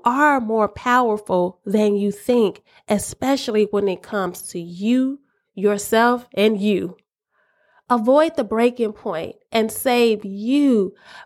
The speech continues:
by putting your boundaries in place. Set them guards up. Don't spend your entire life giving it away.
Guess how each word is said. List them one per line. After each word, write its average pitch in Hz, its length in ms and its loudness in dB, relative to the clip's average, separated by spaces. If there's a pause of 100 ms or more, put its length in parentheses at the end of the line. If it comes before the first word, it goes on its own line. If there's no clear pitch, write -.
by 202 160 2
putting 247 600 0
your 196 160 0
boundaries 202 920 0
in 202 180 0
place. 185 640 -2 (460)
Set - 560 0
them 254 200 -2
guards 175 460 -6
up. 170 300 -8 (840)
Don't 349 260 4
spend 294 400 0
your 254 180 4
entire 226 520 2
life 220 440 2 (160)
giving 208 460 2
it 196 160 -4
away. 180 640 -4